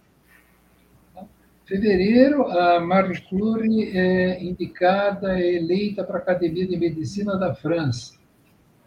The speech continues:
Lembrando que ela trabalhou com radiação, raio-x. Fevereiro,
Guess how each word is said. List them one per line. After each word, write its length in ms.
Lembrando 520
que 80
ela 120
trabalhou 440
com 200
radiação, 960
raio-x. 1200
Fevereiro, 840